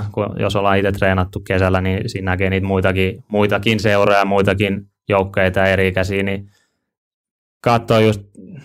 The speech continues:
esimerkiksi kaikki hypyt ja tämmöiset, niin tehdään tosi paljon volyymia siinä.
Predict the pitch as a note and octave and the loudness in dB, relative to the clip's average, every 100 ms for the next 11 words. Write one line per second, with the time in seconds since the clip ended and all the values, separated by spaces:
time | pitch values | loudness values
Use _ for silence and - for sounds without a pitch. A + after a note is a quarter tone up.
0 | - A2 G#2 G#2 G#2 G#2+ G#2 G#2 F#2+ A#2+ | -6 -2 0 0 -2 -2 -2 -2 2 2
1 | A#2 A2 G#2 G2+ G2+ G#2 G2+ F#2+ F#3+ G3 | 4 2 0 0 0 0 2 2 2 2
2 | F#2+ F#2+ G2 _ _ _ _ _ _ G#2+ | 0 -2 -6 _ _ _ _ _ _ 0
3 | G2+ G2 G#2+ G#2+ G2+ G2+ F#2+ F#2+ G#2+ A2 | 0 2 2 2 2 2 2 2 4 4
4 | G#2 G#2 G2 G#2 G2 G2 G2 | 2 0 0 -2 -2 -2 -4